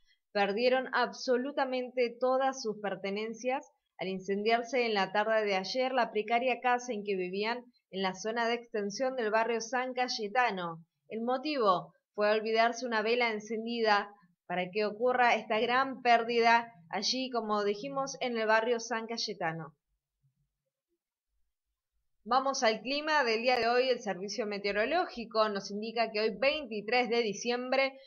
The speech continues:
un gran día tendremos con un sol, algunas nubes, pero un lindo día para disfrutar, con veintisiete grados la máxima y la mínima de diez grados.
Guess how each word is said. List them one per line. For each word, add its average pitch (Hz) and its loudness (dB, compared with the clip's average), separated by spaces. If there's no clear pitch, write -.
un 240 -4
gran 294 4
día 262 4
tendremos 233 -2
con 220 -4
un 214 -4
sol, 262 4
algunas 240 2
nubes, 240 0
pero 208 -4
un 208 -4
lindo 233 -2
día 233 4
para 233 2
disfrutar, 214 2
con 208 -2
veintisiete 214 -2
grados 247 2
la 185 0
máxima 240 -2
y 370 -2
la 381 4
mínima 240 2
de 208 2
diez 240 2
grados. 165 -2